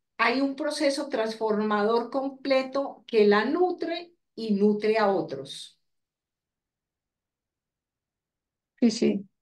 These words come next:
Speaker 2: totalmente de acuerdo.
Speaker 1: Entonces, yo diría
Speaker 2: Es así.
Speaker 1: que voy a repetir donde tienen que mirar las personas en su carta natal,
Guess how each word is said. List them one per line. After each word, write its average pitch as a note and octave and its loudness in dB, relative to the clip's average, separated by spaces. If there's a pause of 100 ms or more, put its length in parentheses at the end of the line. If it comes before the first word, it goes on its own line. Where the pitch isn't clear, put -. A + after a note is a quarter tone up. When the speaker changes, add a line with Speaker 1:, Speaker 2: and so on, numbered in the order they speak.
(100)
Speaker 2:
totalmente G#3+ 2
de F#3+ 4
acuerdo. E3+ -2 (640)
Speaker 1:
Entonces, C4+ 0
yo C#4+ 0
diría D#4+ 2
Speaker 2:
Es - -2
así. - -8 (180)
Speaker 1:
que A#3 -2
voy C4 2
a D#4+ -4 (140)
repetir B3+ 0 (800)
donde A#3 0
tienen C4 -4
que E4+ -4
mirar D4 0
las D4 -4
personas C#4 -6
en G#3+ -6
su A3+ -12
carta A3+ -2
natal, G#3 -2